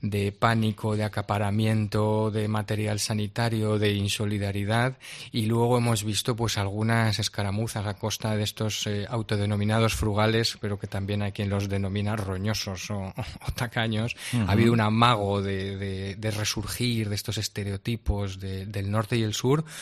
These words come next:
Speaker 1: pero yo creo que han sido cortados de raíz por, por quien tenía que cortarlos y, y ha sido decisiva, que ha sido Angela Merkel y, por supuesto, también por,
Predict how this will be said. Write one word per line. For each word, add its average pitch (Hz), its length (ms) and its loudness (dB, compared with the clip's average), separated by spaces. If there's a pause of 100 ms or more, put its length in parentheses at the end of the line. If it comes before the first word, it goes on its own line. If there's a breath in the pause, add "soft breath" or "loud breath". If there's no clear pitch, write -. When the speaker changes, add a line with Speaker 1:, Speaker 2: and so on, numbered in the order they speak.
(340 loud breath)
Speaker 1:
pero 104 160 0
yo 104 120 0
creo 104 140 0
que 101 60 -2
han 98 120 -2
sido 98 240 -4
cortados 95 560 -6
de 101 120 -4
raíz 98 520 -4
por, 98 520 -6
por 107 180 4
quien 107 180 -2
tenía 107 280 0
que 127 80 -2
cortarlos 123 480 -2
y, 104 200 -8
y 113 140 -6
ha 104 60 -4
sido 104 240 -4
decisiva, 117 480 -2
que 117 100 -6
ha - 20 -2
sido 98 280 -6
Angela 95 300 -12
Merkel 113 420 -4
y, 107 60 -4
por - 140 -8
supuesto, - 500 -10
también 95 380 -6
por, 92 320 -6